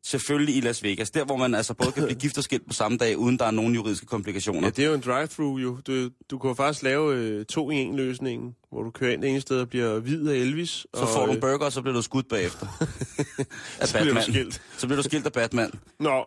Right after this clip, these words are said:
Speaker 2: hvad siger du, Simon?
Speaker 1: Og når
Speaker 2: Las
Speaker 1: du så er
Speaker 2: Vegas?
Speaker 1: blevet, når du så er blevet skilt, så skal der jo ske et eller andet. Og, øh, der er der for eksempel i, i det her divorce celebration, der er der altså i, øh, Las Vegas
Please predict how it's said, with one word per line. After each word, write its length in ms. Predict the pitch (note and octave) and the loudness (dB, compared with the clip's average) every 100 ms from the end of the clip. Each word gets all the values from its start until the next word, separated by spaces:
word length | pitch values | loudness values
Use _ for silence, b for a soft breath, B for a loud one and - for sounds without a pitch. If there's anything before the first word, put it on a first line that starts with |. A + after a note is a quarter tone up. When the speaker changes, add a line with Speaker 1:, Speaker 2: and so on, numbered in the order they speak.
| - | -2
Speaker 2:
hvad 140 | F3 | -2
siger 160 | F3+ G3 | 0 -2
du, 60 | |
Simon? 200 | F#3 F3+ | 0 2
Speaker 1:
Og 60 | C#3+ | 4
når 80 | C#3+ | 4
Speaker 2:
Las 80 | D3 | 2
Speaker 1:
du 60 | |
så 80 | C#3 | 0
er 40 | G#3+ | 2
Speaker 2:
Vegas? 100 | G#3 | 0
Speaker 1:
blevet, 160 | G3 | 0
når 100 | F3 | 0
du 80 | E3 | -2
så 140 | F3 G3 | 0 -2
er 40 | |
blevet 180 | F3+ F3+ | 0 -4
skilt, 440 | - G#2+ - - - _ _ - | -4 -8 -8 -16 -20 _ _ -12
så 160 | - D#3 | -4 -2
skal 200 | F3 D3 | 0 2
der 60 | |
jo 60 | C#3 | 2
ske 180 | - D3 | 0 0
et 60 | |
eller 160 | A2+ F2 | 0 -4
andet. 200 | - - - _ _ _ - - _ | -8 -12 -16 _ _ _ -16 -16 _
Og, 360 | B2 B2 A#2 A2 | 2 2 2 2
øh, 340 | G#2+ G2+ G2 - | 2 0 -2 -2
der 60 | E3 | 0
er 200 | C#3 C3 | 2 0
der 80 | |
for 140 | D#3 C3+ | -2 -4
eksempel 640 | A#2+ C3+ - B2+ B2+ A2+ - - - | -2 -4 -4 -2 -2 -2 -8 -18 -12
i, 460 | E2+ G2 F#2+ F#2+ F2+ F2 E2+ - _ | -8 -6 -6 -2 -2 0 -2 -6 _
i 60 | B2 | -2
det 160 | C3+ | 0
her 280 | B2 A2+ D#2 - - | 2 2 0 -2 -6
divorce 460 | C3 G#2+ A#2+ C3+ - | -4 0 -2 -2 -4
celebration, 760 | - B2+ G#2 - G2 - G2 F2+ - B B B B B B B - | -4 -2 -2 -2 -2 -2 -2 -2 -6 B B B B B B B 0
der 60 | |
er 160 | C3+ B2 | 2 2
der 140 | D3 | 2
altså 240 | B2 A2+ A#2+ | 0 0 -2
i, 280 | - G#2+ G#2 | -2 0 2
øh, 280 | G2+ F#2+ F#2 | 2 2 0
Las 200 | G#2+ G#2 | -2 -2
Vegas 580 | A#2+ B2+ C3+ - - - | -2 0 -2 -4 -6 -10